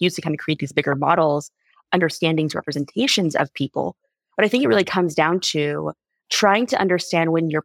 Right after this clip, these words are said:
let's take maybe a, a dating app, for example, like, what's the end goal there? The end goal is to connect to individuals who have mutual interests, mutual compatibility, who will ultimately be able to be successful in a relationship.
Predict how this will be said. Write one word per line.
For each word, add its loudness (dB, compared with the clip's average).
let's -4
take 0
maybe 2
a, 4
a 4
dating 0
app, -2
for -2
example, -4
like, -2
what's 2
the 0
end 2
goal 4
there? 2
The 0
end 2
goal 2
is -4
to -4
connect 2
to 2
individuals 2
who 2
have 0
mutual 2
interests, 0
mutual -2
compatibility, 0
who 2
will 4
ultimately 0
be 0
able 0
to -16
be -10
successful -2
in 4
a 4
relationship. -2